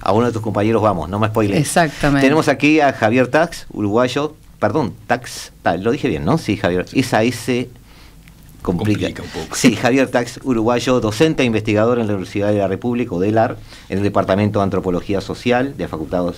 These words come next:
Speaker 1: de, de Humanidades y Ciencias de la Educación y en la Unidad Multidisciplinaria, la licenciatura en Desarrollo en la Facultad de Ciencias Sociales, esta. Coordinador de la Cátedra unesco de Agua y Cultura en la udelar,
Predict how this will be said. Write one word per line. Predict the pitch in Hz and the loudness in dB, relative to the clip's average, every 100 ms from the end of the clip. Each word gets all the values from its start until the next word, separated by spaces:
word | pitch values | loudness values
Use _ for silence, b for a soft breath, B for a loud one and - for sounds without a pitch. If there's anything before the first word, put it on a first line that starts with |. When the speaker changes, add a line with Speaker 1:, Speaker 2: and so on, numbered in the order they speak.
| - | -10
Speaker 1:
de, | 90 80 76 | -10 -8 -8
de | 71 | -10
Humanidades | 78 78 95 110 107 | -8 -4 0 0 0
y | - | -4
Ciencias | - 135 - 82 | -2 0 0 -4
de | 73 | -4
la | |
Educación | 73 - 117 170 165 165 B B B 117 | -4 -2 2 2 2 -2 B B B -2
y | 190 | 2
en | 214 | 4
la | 190 | 4
Unidad | 147 143 | 4 4
Multidisciplinaria, | 151 127 113 117 107 101 117 120 117 | 2 0 -2 0 0 2 4 4 2
la | 95 | 2
licenciatura | 87 - 82 95 - 104 104 107 107 | -2 -4 -4 -4 -2 2 4 4 2
en | 90 87 | 0 -2
Desarrollo | 82 80 92 101 - 104 104 107 B B | -2 -2 0 -2 0 0 0 -4 B B
en | 107 113 | 0 2
la | 98 | 2
Facultad | 95 87 165 | 0 2 2
de | |
Ciencias | 120 113 113 | 2 -2 -2
Sociales, | 113 113 110 - - | 0 0 0 -2 -8
esta. | - - B B B B B | -6 -8 B B B B B
Coordinador | - 123 117 120 131 | 4 4 4 4 4
de | 123 | 4
la | 113 | 2
Cátedra | 113 120 110 104 | 2 2 4 4
unesco | 123 165 - 117 | 2 0 0 0
de | 92 90 | 2 2
Agua | 95 101 95 | 2 2 0
y | 87 | 0
Cultura | 98 90 151 160 156 156 B B | -2 2 4 4 4 0 B B
en | 87 | -10
la | 76 | -6
udelar, | 82 104 127 131 | -2 2 2 2